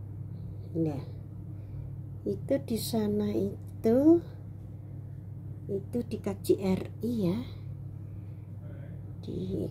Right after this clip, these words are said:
kalau kan di Indonesia, di sana itu banyak bank. Ada B N I, ada Mandiri, ada B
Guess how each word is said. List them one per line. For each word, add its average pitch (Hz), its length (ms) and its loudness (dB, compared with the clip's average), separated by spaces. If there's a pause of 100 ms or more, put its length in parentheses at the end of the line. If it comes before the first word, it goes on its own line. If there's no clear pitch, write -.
(460)
kalau 185 240 2
kan 185 160 2
di 180 160 6
Indonesia, 165 640 6 (160)
di - 80 -8
sana 175 400 2
itu - 160 -4
banyak 160 320 0 (160)
bank. 165 160 6 (720)
Ada 175 240 2
B - 160 8
N 156 400 4
I, 180 240 2
ada 180 240 0
Mandiri, 160 720 6
ada 165 240 -2
B 160 160 4